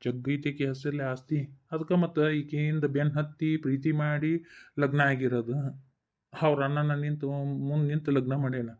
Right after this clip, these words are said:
ಆಸ್ತಿನೂ ಇಷ್ಟ್ ಕೊಡಿಸ್ತೀನಿ ಅಂತ ಅಂದಾನೆ. ಈಗ ಅವ್ರ ಅಣ್ಣನ ಇದನ್ನ ಮನಿ,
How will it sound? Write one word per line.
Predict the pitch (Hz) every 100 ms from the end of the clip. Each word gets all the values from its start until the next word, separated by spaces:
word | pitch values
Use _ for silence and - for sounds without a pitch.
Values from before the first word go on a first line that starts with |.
| _ _ _ _ _ _ 135
ಆಸ್ತಿನೂ | 135 135 156
ಇಷ್ಟ್ | 151 151 -
ಕೊಡಿಸ್ತೀನಿ | 135 147 143 139
ಅಂತ | 139
ಅಂದಾನೆ. | 139 131 123
ಈಗ | 127 135
ಅವ್ರ | 135 135
ಅಣ್ಣನ | 135 151 156 160 160 -
ಇದನ್ನ | 143 143 139 139 135 135 135 _ _ -
ಮನಿ, | 147 151 156 151 160